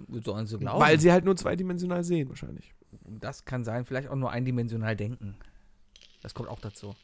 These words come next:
Speaker 1: Aber generell sind Menschen einfach mittlerweile ja wirklich in, in, in klug und doof einzuordnen. Es gibt kluge
Speaker 2: Definitiv.
Speaker 1: Menschen, es gibt
Speaker 2: Definitiv.
Speaker 1: viele kluge Menschen. Die meisten Menschen sind einfach klug. Also wirklich, die machen was auf sich, klar, muss nicht alles immer richtig sein, was sie haben,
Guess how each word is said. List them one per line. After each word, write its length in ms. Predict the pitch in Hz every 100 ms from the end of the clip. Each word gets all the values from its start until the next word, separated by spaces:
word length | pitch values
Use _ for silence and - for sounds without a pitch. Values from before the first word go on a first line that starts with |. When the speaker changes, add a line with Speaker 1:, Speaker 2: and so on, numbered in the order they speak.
| - - -
Speaker 1:
Aber 260 | - 120 120
generell 420 | 123 123 117 131
sind 140 | 135 117
Menschen 320 | 120 - 127
einfach 300 | 110 120 120
mittlerweile 580 | 120 131 117 117 120 113
ja 180 | 110
wirklich 300 | 117 120 123
in, 180 | 113 117
in, 240 | - 113 - - 131 127 127 -
in 160 | 131 120
klug 400 | 143 185 - - - - - _
und 200 | 135 123
doof 200 | 135 139
einzuordnen. 720 | 107 101 110 107 101 95 98 - -
Es 120 | 110 110
gibt 160 | 180
kluge 140 | 156 147
Speaker 2:
Definitiv. 240 | 151 151
Speaker 1:
Menschen, 140 | 226 277 -
es 140 | -
gibt 140 | - -
Speaker 2:
Definitiv. 20 |
Speaker 1:
viele 180 | 240 214
kluge 220 | 139 120
Menschen. 220 | 113 104
Die 60 | 156
meisten 280 | - - 202
Menschen 280 | 190 190 180
sind 120 | 175
einfach 240 | 156 170
klug. 320 | - 104 95 - _ - _
Also 260 | - 127 135 -
wirklich, 400 | 151 190 160 147 - - -
die 80 | 156
machen 220 | 226 226
was 140 | 208
auf 100 | 202
sich, 160 | 180 196 - - - - - -
klar, 160 | 214 202
muss 140 | 196
nicht 120 | 196
alles 160 | 185 175
immer 120 | 180
richtig 240 | 208 - 190
sein, 160 | 147
was 100 | 131
sie 100 | 127
haben, 180 | 113 101